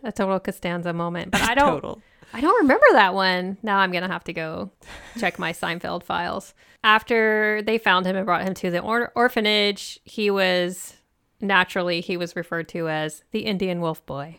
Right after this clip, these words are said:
Speaker 1: And you'll, we'll see a theme here. Wolf boy or this girl or
Speaker 2: Right.
Speaker 1: that boy.
Speaker 2: Did he join the circus?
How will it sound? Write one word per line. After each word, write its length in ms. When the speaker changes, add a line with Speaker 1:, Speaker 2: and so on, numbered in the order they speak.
Speaker 1:
And 100
you'll, 200
we'll 100
see 180
a 40
theme 260
here. 440
Wolf 280
boy 420
or 180
this 260
girl 360
or 60
Speaker 2:
Right. 160
Speaker 1:
that 240
boy. 300
Speaker 2:
Did 220
he 160
join 260
the 80
circus? 520